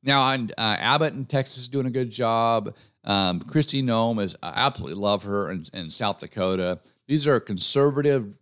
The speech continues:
Republican governors that are doing a great job, whether it be around covid, immigration, taxes,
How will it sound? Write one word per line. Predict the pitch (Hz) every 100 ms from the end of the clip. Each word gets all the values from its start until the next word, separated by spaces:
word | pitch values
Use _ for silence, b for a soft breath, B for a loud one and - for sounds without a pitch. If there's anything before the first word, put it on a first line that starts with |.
| -
Republican | 104 - 120 131 139 139
governors | 117 101 95 98 95
that | 87
are | 90
doing | 98 107
a | 92
great | 78 95 127 151
job, | 110 95 92 95 - b b
whether | 113 110
it | 104
be | 98
around | 92 87
covid, | - 147 147 135 131 123 110 b b b
immigration, | 107 98 87 123 139 127 135 120 117 110 - - _
taxes, | - 147 143 - 143 127 120 117 113